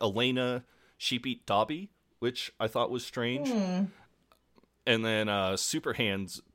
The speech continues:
Speaker 1: beat Jeremy pretty fucking handedly. It was really surprising to me.
Speaker 2: Hmm, I'll have to go and check this out because it sounds interesting.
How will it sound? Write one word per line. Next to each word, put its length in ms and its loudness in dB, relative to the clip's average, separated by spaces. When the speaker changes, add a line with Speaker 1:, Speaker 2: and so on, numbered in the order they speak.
Speaker 1:
beat 240 -6
Jeremy 600 0
pretty 420 -2
fucking 360 0
handedly. 680 -4
It 40 0
was 340 -4
really 280 -4
surprising 580 -4
to 120 -10
me. 180 -4
Speaker 2:
Hmm, 280 0
I'll 120 4
have 160 8
to 60 0
go 80 6
and 80 6
check 160 0
this 160 2
out 360 2
because 480 2
it 180 0
sounds 260 2
interesting. 720 0